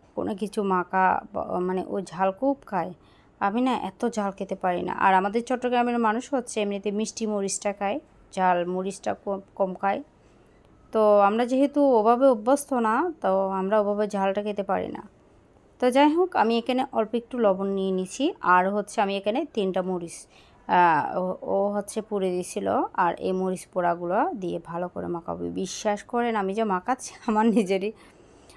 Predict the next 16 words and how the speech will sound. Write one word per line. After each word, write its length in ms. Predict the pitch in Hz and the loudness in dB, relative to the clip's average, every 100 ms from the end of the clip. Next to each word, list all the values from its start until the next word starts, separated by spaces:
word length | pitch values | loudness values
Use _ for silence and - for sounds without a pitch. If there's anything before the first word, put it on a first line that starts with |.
| - | -2
মানে 400 | 247 269 262 233 233 | 2 4 4 2 0
হাত 220 | - 214 | -2 -2
জ্বলতেছে। 720 | 220 214 208 220 214 - 226 - _ - _ | 0 0 -2 -6 -6 -8 -8 -12 _ -20 _
এত 380 | - 214 - 254 | -4 -4 0 0
ঘ-, 480 | 226 190 214 214 214 | 0 0 2 4 2
মানে 440 | 214 220 226 226 220 | 0 -2 0 0 -2
ঝাল, 880 | 208 190 214 233 247 262 269 269 233 - | 2 4 6 8 8 10 10 8 4 0
কি 140 | 285 | 0
বলবো, 380 | 247 220 190 190 | 4 2 2 0
এমনিতে 480 | 180 202 240 302 320 | 4 4 4 4 4
গরম 380 | 277 269 254 240 | 4 6 4 0
পড়তেছে, 680 | 247 240 320 302 302 240 | -2 0 0 0 2 0
গরম, 640 | 190 196 202 202 208 214 220 | 2 4 4 4 4 2 -2
ঝাল, 640 | 190 180 180 202 226 233 | 0 4 8 8 8 4
মানে 240 | 233 262 277 | 2 0 0
সব 300 | - 254 | 6 6